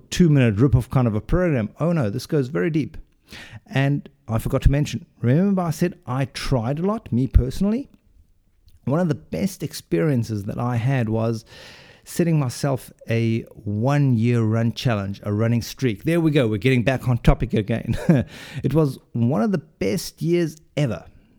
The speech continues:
Now, actually, it turned into a fourteen months running streak, which came to a somewhat, uh, disappointing end, but different topic. Now, out of this run streak came the need, actually the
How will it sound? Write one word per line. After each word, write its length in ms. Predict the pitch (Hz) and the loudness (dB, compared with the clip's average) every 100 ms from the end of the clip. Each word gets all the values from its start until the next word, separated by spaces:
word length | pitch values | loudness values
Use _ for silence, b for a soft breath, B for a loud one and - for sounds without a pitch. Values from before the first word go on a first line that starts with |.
| _ 113 | _ -6
Now, 140 | 117 - | -4 -2
actually, 360 | 185 - 151 | -2 0 0
it 100 | 127 | 0
turned 240 | - 175 165 | 2 4 2
into 240 | - 120 | 0 -2
a 80 | 135 | -2
fourteen 640 | - - 196 180 - 156 | -4 -2 -2 0 0 2
months 220 | 139 127 | 0 -4
running 220 | 139 127 | -6 -6
streak, 420 | 107 127 - - _ B B B B | -8 -10 -14 -16 _ B B B B
which 260 | 208 226 - | -4 -4 -2
came 240 | 240 247 | 0 2
to 100 | 208 | 2
a 80 | 208 | 0
somewhat, 460 | - 202 202 196 - | 2 2 2 0 -2
uh, 580 | 202 220 233 240 247 233 | 0 4 4 6 4 4
disappointing 720 | 214 196 202 208 214 202 196 | 2 0 2 4 4 2 2
end, 260 | 160 127 107 | 0 0 0
but 260 | 147 - _ _ - - | -2 -4 _ _ -20 -6
different 280 | 110 120 - | -2 2 4
topic. 320 | 165 - - - - B B | 4 4 -4 -14 -14 B B
Now, 220 | - 160 - B B B _ - | 0 0 -2 B B B _ -2
out 140 | 240 | 0
of 120 | 269 | 2
this 220 | 214 127 | 0 0
run 280 | 123 135 190 | 0 0 2
streak 420 | - - 143 - | -2 -4 -6 -6
came 260 | - 135 123 | -2 2 2
the 80 | 117 | 4
need, 400 | 120 151 143 110 | 2 2 2 0
actually 300 | 110 - 127 | -4 -2 -2
the 160 | 110 | -2